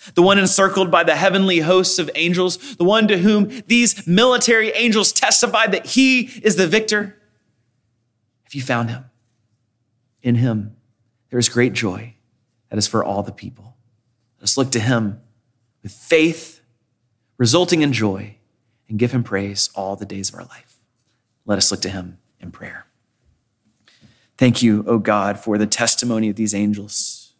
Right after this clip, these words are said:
who came with all might and power to testify that Jesus Christ is here.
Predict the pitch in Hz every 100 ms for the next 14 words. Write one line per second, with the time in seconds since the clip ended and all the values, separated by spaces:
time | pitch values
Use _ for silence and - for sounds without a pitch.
0 | _ _ _ _ - 131 143 147 147 143
1 | 127 113 135 131 131 139 - 135 127 131
2 | 131 135 131 127 - 139 - 127 131 120
3 | 117 98 - 139 - - - 131 131 113
4 | - - 104 92